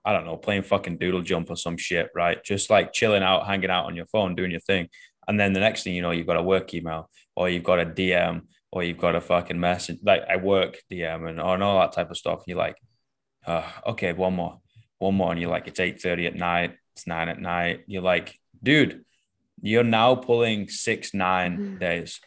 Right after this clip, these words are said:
Speaker 1: right? You're now pulling five A M to fucking ten P M." You're now always switched on mentally. Like, you're never switching it off, right? Everybody
Speaker 2: Mm-hmm.
Speaker 1: kicks off. All the tech ge-, geeks kick off of, like, "Why didn't you turn your laptop off? Why did you just put it to sleep? It's gonna fuck it up."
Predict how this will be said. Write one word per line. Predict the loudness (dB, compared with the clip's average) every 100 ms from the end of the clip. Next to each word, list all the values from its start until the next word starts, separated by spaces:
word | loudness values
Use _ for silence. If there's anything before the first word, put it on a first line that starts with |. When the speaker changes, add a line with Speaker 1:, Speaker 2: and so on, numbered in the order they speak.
| _
Speaker 1:
right? | -2 -2
You're | 0 2
now | 4 4
pulling | 4 0 0 -2
five | 0 4 4 2
A | 0
M | -2 -4
to | -6
fucking | -2 -2 -2 -6
ten | -4 -4
P | -4 -4
M." | -4 -8 _ _ _ _
You're | 0
now | 4 6 6 2 -4 _ _
always | 4 6 6 4 2 -2 -8
switched | -6 -2 -2 -2 -2 2
on | 2 2
mentally. | -2 -4 -2 -4 -4
Like, | -2 -4 0
you're | 2
never | 4 2
switching | -2 -6 -6 -4
it | -2
off, | -2 -2
right? | -4 -4 -6 -14 -20 _ 2
Everybody | 4 6 4
Speaker 2:
Mm-hmm. | 4
Speaker 1:
kicks | 0 0 0
off. | 0 2
All | 0 0
the |
tech | -2 -4 -4 -6
ge-, | -8 -4
geeks | -2 -2 -6 -4
kick | -2 2
off | 4 2
of, | 2
like, | 0 0 -8 -18 -16 -12 -6 2
"Why | 4
didn't | 4 2
you | 2
turn | 2
your | 4 2
laptop | 0 -2
off? | 0 0 2
Why | 2
did | 2 -2
you | -10
just | -12 -2
put | -2
it | -2
to | -4
sleep? | -2 -2
It's | 0
gonna | 2 2
fuck | 2 0
it | 0
up." | -4 -6